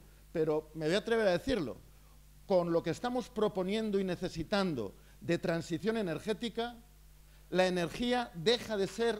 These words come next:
una cosa monopólica o mono-, de monopolios alejados que nos vienen a través de grandes redes. Podemos aspirar a la soberanía energética local. Es factible, desde la hidroelectricidad que podemos rescatar, como estamos intentando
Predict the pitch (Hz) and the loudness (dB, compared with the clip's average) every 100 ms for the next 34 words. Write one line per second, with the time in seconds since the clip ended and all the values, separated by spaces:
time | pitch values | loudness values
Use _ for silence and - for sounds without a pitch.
0 | - 214 202 190 226 - 208 196 180 165 | -2 -2 -2 0 0 0 -4 -2 -2 -2
1 | 226 226 220 - 226 226 165 156 160 156 | 0 0 0 -2 -2 -2 -6 -6 -4 -4
2 | 156 156 151 214 220 208 - - - - | -4 -6 0 0 2 -2 -2 -16 -12 -4
3 | 185 185 - 214 220 - 202 185 156 196 | -2 -2 -2 0 0 -2 -4 -4 -4 -4
4 | 190 180 165 165 156 151 135 131 123 95 | -4 -2 -2 -2 -4 -4 -4 -6 -6 -8
5 | 92 - - - - - 185 175 233 247 | -12 -16 -20 -20 -20 -6 2 4 4 2
6 | 202 190 - 185 220 226 202 196 175 165 | -2 -4 -2 0 2 2 0 0 0 0
7 | 190 220 185 160 - 220 220 185 160 147 | -2 -2 -2 -4 -2 -4 -2 -2 -2 -2
8 | 226 131 - - - - - - 226 - | -2 -2 -10 -20 -20 -20 -12 -4 -4 -4
9 | 185 - - 240 208 156 101 - - - | -8 -8 -4 -2 0 -2 -4 -10 -20 -20
10 | - - 135 185 170 165 170 160 165 165 | -20 -16 -2 0 0 0 0 0 0 -2
11 | 170 165 170 202 233 214 190 170 196 233 | -2 -4 -2 -2 -2 -4 -2 0 0 -2
12 | 220 202 180 190 175 240 226 165 143 180 | -2 -4 -4 -6 -2 -2 -2 -6 -8 -6
13 | 180 165 165 160 156 175 175 156 | -6 -6 -6 -6 -4 -6 -4 -4